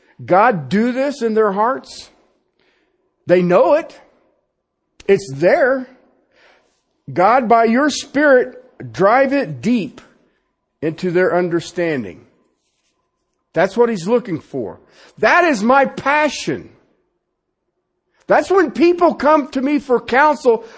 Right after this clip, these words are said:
they're always saying, "Well, all you ever talk about is the Bible. Well, I ain't got nothing else."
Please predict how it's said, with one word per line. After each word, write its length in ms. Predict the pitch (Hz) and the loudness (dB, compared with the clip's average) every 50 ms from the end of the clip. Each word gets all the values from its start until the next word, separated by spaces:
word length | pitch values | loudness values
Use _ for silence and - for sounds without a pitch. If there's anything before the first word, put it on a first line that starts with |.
| - | -2
they're 160 | - 214 254 | 0 2 4
always 220 | 285 302 302 294 - | 4 4 2 2 0
saying, 160 | - 302 285 | -2 -2 0
"Well, 100 | 285 277 | 2 2
all 140 | 330 359 381 | 2 2 4
you 100 | 359 381 | 2 2
ever 160 | 392 381 349 | 0 0 -2
talk 260 | 254 - 320 370 381 | -2 0 0 0 0
about 220 | 349 302 294 285 285 | 2 2 2 2 2
is 80 | 285 | 0
the 80 | 233 294 | -2 0
Bible. 580 | 247 269 311 349 359 339 294 196 143 104 85 - _ _ _ _ _ _ _ _ _ _ _ _ _ _ _ _ _ _ _ _ _ _ _ _ _ _ _ _ _ _ _ _ _ | 2 2 2 2 2 0 -2 -2 -4 -6 -10 -14 _ _ _ _ _ _ _ _ _ _ _ _ _ _ _ _ _ _ _ _ _ _ _ _ _ _ _ _ _ _ _ _ _
Well, 120 | - 247 | 0 2
I 140 | 311 370 359 | 4 4 4
ain't 100 | 330 302 | 2 2
got 160 | 330 349 339 | 2 2 2
nothing 200 | 285 254 220 220 | 2 0 0 2
else." 400 | 247 277 262 247 214 - - - | 2 2 2 0 0 -4 -10 -18